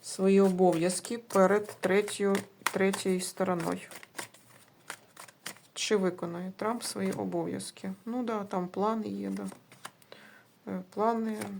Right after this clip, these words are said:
ціль, надія, зв'язані руки, правосуддя, сонце, мир. Ну да. Йому,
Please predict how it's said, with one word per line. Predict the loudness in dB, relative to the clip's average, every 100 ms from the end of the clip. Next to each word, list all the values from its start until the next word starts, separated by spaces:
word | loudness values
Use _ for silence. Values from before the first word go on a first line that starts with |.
| -12
ціль, | -6 -4 -2 -2
надія, | -4 -4 -6 -6 -4 -2 -2 -4 -8 _ _ _ _ _ -20 -20 -20 -20 _ _ _ -8 -6
зв'язані | -4 -4 -6 -8 -10 -8 -6 -4
руки, | -6 -10 -14 -14 -14 -14 _ -20 -20 -20 _ _ _ _ _
правосуддя, | -6 -6 -4 -6 -8 -6 -6 -6 -10 -14 -14
сонце, | -12 -14 -10 -8 -10 -10 -12 -12 -14 -20 -20 -20 _ _ _ -20 -20 -20 -20 -20 _
мир. | 2 4 4 0 -6
Ну | -6 -4 -2
да. | -2 -4 -6 -10 _ _ _ _ _ _ _ _
Йому, | 4 6 4